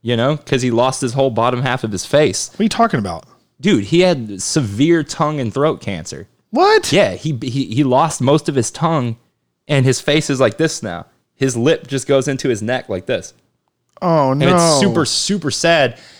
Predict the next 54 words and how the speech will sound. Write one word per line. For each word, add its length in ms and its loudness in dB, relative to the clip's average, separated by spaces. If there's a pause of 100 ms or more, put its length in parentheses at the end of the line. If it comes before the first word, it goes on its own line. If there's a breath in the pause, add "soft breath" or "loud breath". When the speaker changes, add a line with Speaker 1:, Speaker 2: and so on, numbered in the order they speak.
(160 loud breath)
Speaker 1:
And 160 -2
it, 140 -2
it, 500 -2
I 80 0
really 280 4
think 180 0
they 80 0
should 180 -2
have 100 0
handled 280 -2
the 80 0
reveal 380 0
better 240 0
'cause 180 -2
he's 160 -4
dressed 340 0
up 160 0
like 200 0
a 100 -2
superhero, 720 -2
and 120 -2
he 60 -2
takes 260 -2
his 120 -2
mask 380 -2
off, 240 2
and 80 0
you're 60 2
supposed 180 2
to 60 -4
be 60 2
like, 100 2
"Oh, 140 4
holy 180 4
shit, 180 0
it's 120 -2
Val 180 2
Kilmer." 400 0 (420 loud breath)
But 140 2
instead, 280 2
he 60 0
takes 260 -2
his 120 -2
mask 320 -2
off, 180 0
and 140 -2
you 80 0
go, 200 0 (220 soft breath)
"Oh, 220 2
holy 340 -2
shit, 480 -2
that's 220 -4
Val 240 2
Kilmer." 440 -6